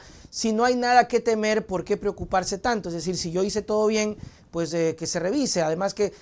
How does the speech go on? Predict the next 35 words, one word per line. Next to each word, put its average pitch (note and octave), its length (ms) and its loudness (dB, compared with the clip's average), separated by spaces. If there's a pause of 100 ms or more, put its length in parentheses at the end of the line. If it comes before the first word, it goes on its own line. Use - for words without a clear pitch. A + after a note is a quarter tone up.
(160)
son, G#3 300 -4
eh, F3+ 400 0
documentos F3+ 520 -6
públicos A3+ 580 0
que F3+ 360 -2
irónicamente A3 840 -2
no G3 180 -2
estuvieron G#3+ 420 0
públicos, A3+ 600 0 (240)
sino G3 360 -2
por B3 160 2
la G3+ 200 4
presión, F#3+ 800 0 (400)
creo G#3 180 0
que A3 140 0
de G3+ 140 4
Acción G#3+ 280 0
Jurídica G#3 400 0
Popular G#3+ 460 4 (160)
se - 260 0
hace F#3+ 240 2
público, D4+ 480 -2
porque E3 340 -6 (260)
estuvieron A3 680 2
incluso A3 460 -2
por F#3+ 160 -4
parte A3+ 240 0
de B3+ 60 2
la A#3+ 60 2
universidad F#3 580 2 (360)
escondidos F#3+ 920 2
y F3+ 60 0
eso A3 200 -2
no F#3 540 0
estaría F#3 600 2